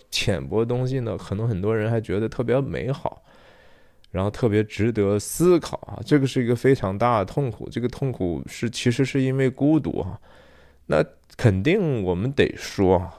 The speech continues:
客观的来说，人类肯定是有很多这样的，历世历代有一些这样的孤独者，他们的见识、他们的知识、他们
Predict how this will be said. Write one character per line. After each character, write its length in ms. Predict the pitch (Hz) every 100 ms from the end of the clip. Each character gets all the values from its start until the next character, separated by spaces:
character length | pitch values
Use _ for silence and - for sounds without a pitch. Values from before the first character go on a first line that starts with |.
| -
客 220 | - 147
观 200 | 107 104
的 100 | 104
来 180 | 85 -
说， 260 | - 85 78
人 260 | 92 98
类 140 | 135 120
肯 200 | - 92
定 120 | 127
是 140 | -
有 140 | 92 104
很 220 | - 98
多 220 | 98 107
这 140 | 123
样 180 | 123 104
的， 160 | 90 73 - _ _ _ _ -
历 240 | 120 131
世 180 | 113 123
历 180 | 113 104
代 220 | 104 92
有 260 | 85 73 101
一 80 | 107
些 200 | - 101
这 120 | 110
样 140 | 104
的 80 | 101
孤 300 | - 127 135
独 180 | 101 90
者， 160 | - - - - - - - - - -
他 120 | 131
们 140 | 135
的 300 | 135 131 123 - -
见 380 | - 156 117
识、 180 | 98 90
他 120 | 92
们 120 | 107 113
的 80 |
知 320 | 110 - 180 117
识、 380 | - - 62 - _ - - - _ - -
他 160 | - 143
们 240 | 147 139